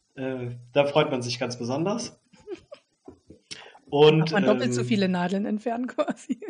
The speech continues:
Speaker 1: Ja, ja.
Speaker 2: Nur fünffach
Speaker 1: Also,
Speaker 2: so viele. <laughs>
Speaker 1: also ich hatte wirklich schon, äh, äh, Sessel und das ist nicht selten, da sind dann fünf Lagen Stoff drauf, ne?
Speaker 2: Mhm.
Speaker 1: Weil da einfach drüber gepolstert wurde.
Speaker 2: Mhm.
Speaker 1: Ähm, aber okay. Ähm,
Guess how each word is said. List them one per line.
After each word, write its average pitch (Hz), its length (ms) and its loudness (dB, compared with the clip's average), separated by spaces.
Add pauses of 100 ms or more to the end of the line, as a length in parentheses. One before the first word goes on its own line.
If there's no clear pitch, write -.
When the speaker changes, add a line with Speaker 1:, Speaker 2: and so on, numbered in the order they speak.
Speaker 1:
Ja, 165 200 8
ja. 208 320 8
Speaker 2:
Nur 226 80 4
fünffach 269 340 4
Speaker 1:
Also, 160 240 4
Speaker 2:
so - 60 -6
viele. 302 260 2 (180)
<laughs> 359 200 -4
Speaker 1:
also 175 200 8
ich 160 180 6
hatte 165 220 4
wirklich 185 320 0
schon, 180 320 2
äh, 156 200 2
äh, 139 600 -4
Sessel 156 540 -2
und 147 160 -6
das - 160 -4
ist 135 220 -10
nicht 135 200 -8
selten, 135 420 -4
da 156 140 -2
sind 160 220 -2
dann 156 160 -2
fünf 147 220 -4
Lagen 160 220 0
Stoff 214 280 -6
drauf, - 420 -14
ne? 220 100 -4
Speaker 2:
Mhm. 214 380 0 (400)
Speaker 1:
Weil 127 140 -2
da 135 100 4
einfach 147 240 2
drüber 151 260 0
gepolstert 117 560 -8
wurde. 101 220 -18 (180)
Speaker 2:
Mhm. 226 420 2 (160)
Speaker 1:
Ähm, 139 340 2
aber 143 200 2
okay. 147 400 -4 (500)
Ähm, 135 760 -2